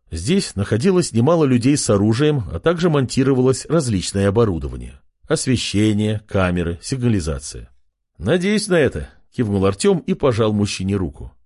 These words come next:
«Есть чем меня порадовать?» «Безусловно». Улыбка Белкина стала еще шире. «Как вы относитесь к небольшому, так сказать, обмену?» «Вы меня заинтересовали». «Поверьте, когда вы узнаете, что мы предлагаем, вы еще больше заинтересуетесь».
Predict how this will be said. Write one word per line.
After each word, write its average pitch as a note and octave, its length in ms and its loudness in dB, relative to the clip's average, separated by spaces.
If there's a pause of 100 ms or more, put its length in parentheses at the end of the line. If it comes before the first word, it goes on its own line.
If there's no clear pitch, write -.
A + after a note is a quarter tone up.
(160)
«Есть A#2+ 360 -2
чем F3 180 0
меня D#3+ 300 0
порадовать?» B2+ 680 2 (420)
«Безусловно». A2+ 1080 0 (240)
Улыбка E3 400 0
Белкина C#3 540 0
стала G#2+ 320 0
еще A2 340 0
шире. D2 340 -8 (300)
«Как E3 360 0
вы D#3+ 180 4
относитесь C3 680 -2
к - 80 -16
небольшому, C3 840 -2
так B2+ 180 -2
сказать, G#2+ 480 -4
обмену?» G2+ 580 -2 (400)
«Вы E2+ 380 -4
меня C#3 420 2
заинтересовали». C#3 840 0 (520)
«Поверьте, F#3+ 680 0 (100)
когда G3+ 300 2
вы G3 120 0
узнаете, C#3 580 0
что D3+ 360 2
мы A#2+ 200 4
предлагаем, A#2+ 840 0
вы D#2 220 -4
еще F3 320 0
больше B2 580 0
заинтересуетесь». G2+ 960 -2